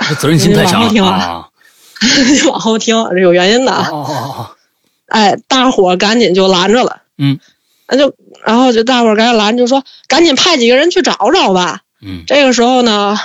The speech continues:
Speaker 2: 我四爷呢，就跟团长说，就是这时不宜人多，咱俩去看，去找找看吧。
Speaker 1: 嗯。
Speaker 2: 哎，当时呢，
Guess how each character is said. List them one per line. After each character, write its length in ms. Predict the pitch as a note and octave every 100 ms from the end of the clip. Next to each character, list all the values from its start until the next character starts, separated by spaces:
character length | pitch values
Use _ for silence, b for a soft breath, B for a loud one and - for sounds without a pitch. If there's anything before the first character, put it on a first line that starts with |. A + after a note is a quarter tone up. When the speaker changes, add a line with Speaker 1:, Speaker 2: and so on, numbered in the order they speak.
| B
Speaker 2:
我 120 | -
四 240 | G3 B3+ B3+
爷 200 | A3 A#3+
呢， 160 | A#3
就 140 | F3+ G3+
跟 160 | A#3
团 200 | A#3 G3+
长 160 | A3 D#3
说， 340 | - G#3+ A#3+ - _ _ _ _ _
就 160 | -
是 280 | F#3+ F#3 F#3 _ _ _ _ -
这 200 | - A3
时 140 | G3+ G3+
不 160 | -
宜 100 | A3+
人 260 | A3 G3 A3
多， 280 | A#3+ B3 - B B B B B _
咱 200 | - G3
俩 360 | A#3+ F2 E3+ - _ _ _ _ _ -
去 160 | -
看， 280 | - - A3 -
去 120 | A#3
找 200 | G3+ A#3
找 80 | G3
看 260 | B3+ D#4+
吧。 120 | G#3 - _
Speaker 1:
嗯。 260 | A#2 A2 G#2 _ _ _ _ _ _ _ B B B
Speaker 2:
哎， 160 | - A3
当 220 | C4+ D#4
时 240 | D#4+ B3+
呢， 440 | C#4 C#4+ A#3+ A3+